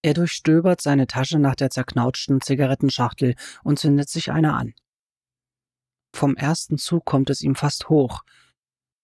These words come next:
Sein Mund schmeckt wie der Tod, aber Wasser soll er eigentlich nur trinken, wenn sie dabei ist.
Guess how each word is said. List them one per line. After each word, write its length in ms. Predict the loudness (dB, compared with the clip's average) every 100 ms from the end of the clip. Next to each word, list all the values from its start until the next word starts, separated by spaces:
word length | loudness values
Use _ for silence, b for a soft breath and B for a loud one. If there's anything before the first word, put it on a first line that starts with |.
| _ -20 -2
Sein 220 | 2 4
Mund 200 | 4 2
schmeckt 280 | 0 -2 0
wie 80 |
der 160 | 0 0
Tod, 360 | 2 2 2 B B B B -2
aber 280 | 2 2
Wasser 280 | 0 2 0
soll 180 | 2 0
er 120 | 0
eigentlich 400 | 2 0 0 0
nur 280 | 2 4 2
trinken, 500 | 2 2 2 2 0 B B 0
wenn 180 | 2
sie 120 | 2 2
dabei 360 | 2 2 2
ist. 400 | 0 -2 -8 -12